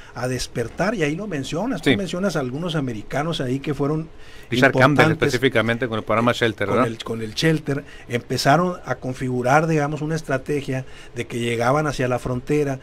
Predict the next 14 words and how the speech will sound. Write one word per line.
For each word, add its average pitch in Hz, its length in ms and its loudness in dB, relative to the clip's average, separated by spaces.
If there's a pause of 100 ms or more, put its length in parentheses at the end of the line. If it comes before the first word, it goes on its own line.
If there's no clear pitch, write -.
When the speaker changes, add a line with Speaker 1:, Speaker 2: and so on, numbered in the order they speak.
(280)
Speaker 1:
pasaron 143 480 -4
diez, 131 260 -2
quince, 139 300 -2
veinte 139 320 0
años 139 240 -4
y 113 80 -8
ya 120 140 -4
se - 120 -6
integraron 127 520 -6
un 131 40 -8
poco 127 300 -8
más 127 180 -6
al 127 140 -2
país, 151 560 -2